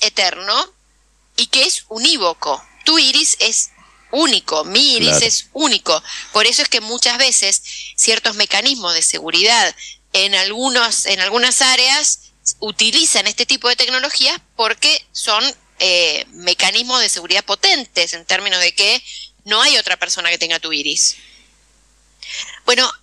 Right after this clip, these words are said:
Speaker 1: en este nivel de precariedad estamos. Una noticia reciente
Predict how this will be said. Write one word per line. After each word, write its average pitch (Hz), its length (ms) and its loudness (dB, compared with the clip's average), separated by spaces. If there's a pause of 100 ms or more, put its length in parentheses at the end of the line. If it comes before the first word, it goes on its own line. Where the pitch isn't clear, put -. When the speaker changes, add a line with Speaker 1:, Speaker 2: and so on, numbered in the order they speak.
(260)
Speaker 1:
en 339 180 2 (200)
este 427 240 0
nivel 349 400 2 (260)
de 285 440 2 (220)
precariedad 220 800 0 (140)
estamos. 160 640 -8
Una 381 220 0
noticia 269 680 2
reciente 214 960 0